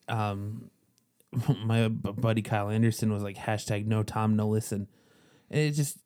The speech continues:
stupid shit like that. But, like, I saw, you know, I'm, everyone knows I'm a Packers fan, and they lost. And I was like, "All right, well, you know, it, it, okay." But then the next day, after the Steelers lost, all I'm seeing is hashtag not my Super Bowl. And it's just like,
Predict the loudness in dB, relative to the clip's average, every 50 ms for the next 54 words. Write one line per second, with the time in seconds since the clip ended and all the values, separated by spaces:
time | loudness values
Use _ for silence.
0 | -14 -12 -8 -2 2 2 2 2 2 0 0 0 0 2 4 4 4 4 4 2
1 | 2 4 4 2 2 2 4 6 6 8 8 6 4 0 -8 _ _ _ _ _
2 | _ _ _ _ _ 2 6 8 8 8 8 6 6 4 4 2 -2 _ _ _
3 | _ _ _ 4 8 10 12 12 12 12 12 10 10 8 6 6 6 4 4 4
4 | 2 0 2 2 4 4 6 6 6 6 6 6 4 4 4 2 2 0 -2 -2
5 | -2 0 0 0 0 0 0 0 2 2 4 4 4 2 2 0 2 2 2 4
6 | 4 4 4 4 4 6 6 6 6 4 2 0 0 2 2 2 2 2 2 0
7 | 0 -2 -4 -16 -20 -20 _ _ 2 4 6 6 6 6 4 2 0 2 4 8
8 | 8 10 10 10 8 8 6 2 _ _ -20 -20 -20 -20 _ _ _ _ _ _
9 | _ _ _ _ -2 -2 0 0 0 0 0 0 2 6 8 8 10 10 8 8
10 | 6 4 4 4 4 2 0 -2 -12 -14 -20 _ _ _ _ _ 2 4 6 8
11 | 6 6 6 8 8 8 8 6 6 4 4 4 4 4 4 4 4 6 8 10
12 | 10 10 10 8 8 4 2 2 4 4 4 2 4 4 2 0 0 -2 -4 -6
13 | _ -20 _ -20 -20 -20 -20 -20 -20 -20 -20 _ 0 4 4 4 4 4 2 0
14 | 2 4 4 4 4 2 -2 -14